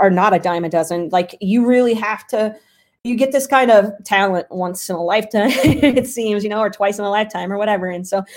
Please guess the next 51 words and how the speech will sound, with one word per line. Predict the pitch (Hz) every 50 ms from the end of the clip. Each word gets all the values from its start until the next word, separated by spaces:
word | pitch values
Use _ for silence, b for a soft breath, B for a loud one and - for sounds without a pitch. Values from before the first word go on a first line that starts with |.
| B 480 B
we | - 247
haven't | 269 277 269
seen | 269 269 254
a | 240
guy | 202 220 220 214
like | 208 202 208 208
this | 208 196
in | 202
a | 185 180
while, | 170 170 180 175 170 175 175 175 175 -
and | - 165 165
I'm | 165 170 185
kind | - 190 190
of | 185 170
excited | - - - 160 165 180 180
about | 175 175 185 185 180
that. | 180 180 180
Hopefully | 185 185 185 185 180 170
it |
doesn't | 175 175 185 170
just | - 165
blow | _ - 185 170 180
up | 180 -
in | 185 185
my | 180 165
face | - - 170 185 185
and | - 190
he | 185 185
goes | 202 196 196 -
somewhere | - 196 196 196 196 196
that | 190 - - _ _ _
completely | _ 208 196 - 214 226 208 196
doesn't | 196 202 190 190 202 202 - _ _
use | 196 196 214 208 208
him | 202 196
the | 185
correct | - - 196 190 - _
way, | 196 202 202 196 190
like | 185 185
a | 185
lot | 180 190 190
of | 196 190
these | 196 196 196 -
teams | - 320 269 254 254 254 254 -
tend | - 240 233 214
to | 208
do. | 226 277 262 247 247
But | 214 202 196 190 - _ _ _ _ _ _ _ _ _ _ _ _ _ _ _
yeah, | 170 170 185 190 190 - _ _ _ _ _ _
um, | 196 190 190 185 180 180 180 _ _ _ _ _ _ _ _ _ _ -
sorry, | 160 151 202 208 202 208